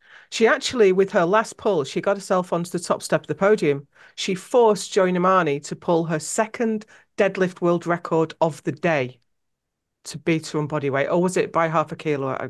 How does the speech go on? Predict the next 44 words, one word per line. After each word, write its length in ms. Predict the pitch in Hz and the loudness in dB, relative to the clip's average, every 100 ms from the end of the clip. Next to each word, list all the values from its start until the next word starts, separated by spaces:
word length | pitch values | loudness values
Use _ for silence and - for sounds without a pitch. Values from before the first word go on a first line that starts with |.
| - | -10
I'm 140 | 143 143 | -10 -8
not 140 | - | -8
sure. 260 | - 139 135 _ - - - - - | -6 -8 -8 _ -20 -20 -20 -4 2
But 220 | 202 - | 2 2
I 60 | 185 | 0
don't 280 | 254 311 - | 2 2 2
think 380 | 254 208 - - _ | 4 4 2 -16 _
that's 460 | 226 220 - - - _ | 0 0 -2 -12 -14 _
a 60 | 180 | -10
failure 500 | - 208 190 190 175 | -2 0 2 2 2
of 200 | 165 - | 0 -2
her 120 | 170 | -4
performance. 680 | 156 - 208 175 139 - - _ _ _ _ _ - | -4 2 2 4 -2 -8 -14 _ _ _ _ _ -8
She 340 | - 214 202 | 0 2 2
performed 580 | 180 - - 190 175 180 | -4 -12 0 2 2 0
at 200 | 170 156 | 0 0
an 60 | |
incredible 680 | 175 170 - 226 202 185 175 | -2 -6 0 0 0 -2 0
level, 480 | 175 202 120 127 170 _ _ _ - | 0 0 -4 -12 -12 _ _ _ -4
but 120 | 175 | -2
she 120 | 220 | -2
was 140 | 196 | -2
up 100 | 240 | -2
against 320 | - 214 190 - | -2 -2 -2 0
Joy 160 | 196 | 0
Namani, 480 | 180 180 226 196 165 | 2 2 2 2 -2
and 100 | 160 | -4
you 140 | 165 | -6
can't 380 | 165 202 180 180 _ - | -4 0 0 -2 _ -4
bet 220 | 170 - | -4 -4
against 300 | 170 156 156 | -4 -4 -2
Joy 160 | 170 156 | -2 -2
Namani 420 | 147 147 147 147 | -2 -2 -2 -4
in 80 | 151 | -6
her 100 | 151 | -4
deadlift. 500 | 147 143 123 - - _ - - - _ - | -4 -4 -8 -10 -20 _ -20 -20 -20 _ -2
But 160 | 208 190 | 0 2
she 140 | 214 | 0
forced 340 | - 277 294 | 4 2 4
Joy 140 | 294 254 | 2 4
Namani 420 | 240 196 156 165 | 4 4 4 0
to 120 | - | -4
pull 200 | 180 160 | -6 -6
two 480 | 156 - 214 208 196 | -6 0 2 2 -2